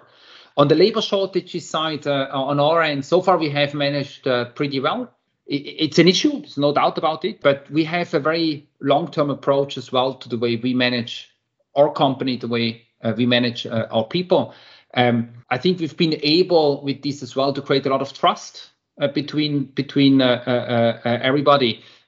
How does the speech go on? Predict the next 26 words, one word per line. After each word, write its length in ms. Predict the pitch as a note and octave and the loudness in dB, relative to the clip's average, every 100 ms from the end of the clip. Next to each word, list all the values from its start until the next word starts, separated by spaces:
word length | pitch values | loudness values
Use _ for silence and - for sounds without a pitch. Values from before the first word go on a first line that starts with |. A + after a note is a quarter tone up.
| - | -2
Uh, 220 | B2 B2 - | 0 0 0
during 300 | D#3 D#3+ C3+ | 0 0 -2
covid, 600 | D#3 E3+ E3+ D3+ - - | 0 2 2 0 -6 -8
we 160 | C#3 C#3 | -4 -2
did 160 | D3 | -2
not, 380 | C#3 D3 D3 - - _ _ _ _ - | 2 0 0 -10 -20 _ _ _ _ -8
uh, 360 | C3 B2 B2 A#2 | -2 0 -2 -2
let 240 | C#3 C#3 - | 0 0 2
go 140 | C#3+ | 2
of 140 | A#2+ | 4
one 160 | D3 D#3 | 0 -2
single 240 | D#3 D3 | -4 -6
person 560 | - C#3 C#3 - B2 G#2+ _ _ | -6 -4 -4 -6 -10 -10 _ _
due 180 | - C3+ | -8 -6
to 120 | C3 | -6
the 140 | A#2 A#2 | -4 -4
reduction 480 | A#2 C3 C3 - E3+ | 0 0 -2 -4 -10
in 80 | |
sales 300 | D3+ D#3 D#3 | -6 -6 -4
we 100 | D3+ | -6
had 200 | D3 D3 | -4 -4
at 120 | C#3+ - | -4 -6
that 180 | C3+ | -6
period 240 | - C#3+ C#3 | -4 -2 -2
of 120 | C3 | -4
time. 360 | - C#3 A#2+ | -2 -2 -2